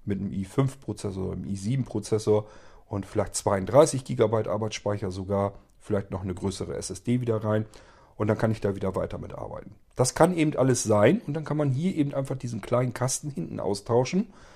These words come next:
und kann die ganzen anderen Geschichten, die Gehäuse, Festplatten, die da drin sind, kann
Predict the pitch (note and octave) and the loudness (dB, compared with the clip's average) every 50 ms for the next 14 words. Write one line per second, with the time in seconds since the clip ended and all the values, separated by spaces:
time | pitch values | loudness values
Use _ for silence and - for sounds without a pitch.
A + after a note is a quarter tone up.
0 | - _ - - - - C#3+ D#3 - - - - E3+ F3+ F#3+ D#3+ C#3 C#3+ C#3 - | -20 _ -20 -18 -8 -6 -4 -4 -4 -6 0 4 4 4 4 4 0 -4 2 6
1 | - E3 G3+ - - F3+ - C#3+ F#3 G#3+ G3+ F3+ E3 - - E3 - - C#3+ B2+ | 6 6 6 4 -2 -4 -2 0 0 0 0 0 -2 -2 -4 -6 -6 -8 -10 -4
2 | - - C3 B2+ B2+ C#3+ D#3+ F#3 F#3 F3 E3+ E3 D#3+ D#3 - - - _ - - | 0 0 2 6 8 10 10 10 8 8 6 4 4 0 -4 -10 -20 _ -8 -4
3 | - D#3+ - - - D3 C3+ C3 B2 B2+ B2+ A#2+ - B2 A#2+ A#2 B2 - - C#3 | -4 -4 -4 -4 -4 -4 -4 -4 -4 -4 -4 -4 -2 -2 -2 -2 -4 -6 -6 -6